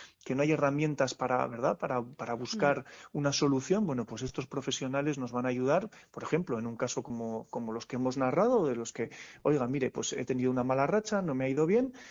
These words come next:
Speaker 1: pero la ley nos permite, si, si, si me he comportado con buena fe, pues nos permite volver a empezar, ¿no? De ahí
Speaker 2: Claro.
Speaker 1: el nombre de la ley de segunda oportunidad.
Speaker 2: Que suena tan bien.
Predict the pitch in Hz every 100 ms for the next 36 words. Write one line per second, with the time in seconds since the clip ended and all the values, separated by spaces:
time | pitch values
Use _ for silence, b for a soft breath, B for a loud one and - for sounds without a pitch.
0 | B - 120 117 117 120 147 175 135 127
1 | - 120 135 165 123 117 - 117 113 -
2 | - 117 120 - - 117 131 151 131 127
3 | - 139 135 127 123 143 131 - 190 240
4 | B B B 113 - 123 120 - 113 120
5 | 208 - 127 139 120 - - - - 202
6 | 247 135 135 131 123 120 135 127 120 117
7 | 117 127 123 120 120 120 110 110 - 113
8 | 143 214 _ _ 220 170 214 220 214 196
9 | 220 247